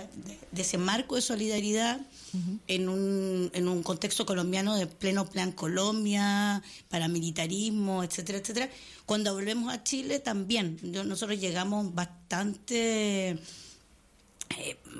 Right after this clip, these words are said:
Speaker 1: confundidas, mareadas y, y también pobres, hay que decirlo. Volvimos los exiliados, la mayoría, salvo los que vivieron el exilio dorado, que le llaman, muy pobres porque tenían que volver a hacer vida de vuelta.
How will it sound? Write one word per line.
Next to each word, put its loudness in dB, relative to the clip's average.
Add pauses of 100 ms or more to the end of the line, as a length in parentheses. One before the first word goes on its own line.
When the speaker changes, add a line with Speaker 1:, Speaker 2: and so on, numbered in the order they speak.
(100)
Speaker 1:
confundidas, 2
mareadas 2
y, 0
y 0
también 2
pobres, 0
hay -2
que -2
decirlo. 0
Volvimos 2
los 2
exiliados, 0
la -2
mayoría, -2
salvo 0
los 0
que -4
vivieron 2
el 2
exilio 2
dorado, 2
que 0
le 2
llaman, 0 (800)
muy 2
pobres 0
porque -4
tenían 0
que -4
volver 0
a 4
hacer 0
vida 2
de 0
vuelta. -2